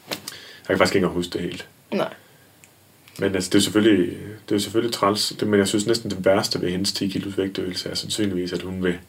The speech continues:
Speaker 1: vende tilbage til den restriktive gang, tankegang,
Speaker 2: Ja.
Speaker 1: ikke?
Speaker 2: Og det er jo, det er jo netop det, der er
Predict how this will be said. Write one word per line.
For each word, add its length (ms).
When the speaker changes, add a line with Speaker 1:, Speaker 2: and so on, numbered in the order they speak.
Speaker 1:
vende 240
tilbage 380
til 160
den 140
restriktive 560
gang, 160
tankegang, 420
Speaker 2:
Ja. 60
Speaker 1:
ikke? 120
Speaker 2:
Og 200
det 100
er 80
jo, 280
det 80
er 60
jo 60
netop 380
det, 160
der 120
er 400